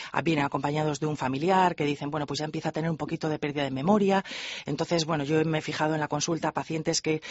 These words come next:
utilizan las prótesis todos los días y que cuando se las devuelves, eh, no saben colocarlas, se confunden la de arriba con la de abajo. Entonces,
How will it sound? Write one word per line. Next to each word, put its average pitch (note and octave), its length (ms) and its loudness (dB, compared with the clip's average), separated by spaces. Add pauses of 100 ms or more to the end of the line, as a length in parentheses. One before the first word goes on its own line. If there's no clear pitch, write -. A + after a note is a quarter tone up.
(220)
utilizan D3+ 420 0
las D3+ 120 0
prótesis D#3 420 -2
todos E3 200 4
los E3 140 0
días A3 420 6
y - 60 -14
que D3+ 100 -2
cuando C#3+ 220 -4
se D3 100 -4
las C#3 140 -2
devuelves, G3+ 600 4 (380)
eh, C#3 640 2
no E3+ 140 2
saben E3+ 440 4
colocarlas, F#3+ 640 4
se F3 80 -2
confunden E3 360 0
la D#3 60 2
de D#3 40 2
arriba D#3+ 220 0
con D#3 120 0
la D3 60 2
de D#3 60 4
abajo. F#3 360 4
Entonces, F3 400 0